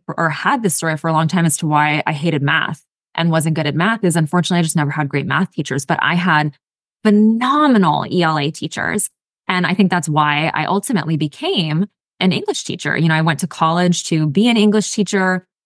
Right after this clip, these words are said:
Long story short, all kinds of things transpired. And, and I taught high school English for four years. I actually left the classroom. I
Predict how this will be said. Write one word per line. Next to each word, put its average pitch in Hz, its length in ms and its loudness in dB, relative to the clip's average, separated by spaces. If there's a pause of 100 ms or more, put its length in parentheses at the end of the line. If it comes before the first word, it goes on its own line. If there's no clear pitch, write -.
(140)
Long 175 260 2
story 165 300 2
short, 165 280 0
all 156 80 0
kinds 160 280 0
of 147 80 -4
things 160 200 0
transpired. 151 640 0
And, 143 180 -4
and 151 160 -2
I 143 60 0
taught 226 300 -2
high 185 160 0
school - 280 -4
English 175 460 2
for 156 180 -4
four 156 280 0
years. 151 500 0 (340)
I 175 60 0
actually 180 320 0
left 170 260 0
the 262 80 -6
classroom. 160 640 -2
I 156 200 -2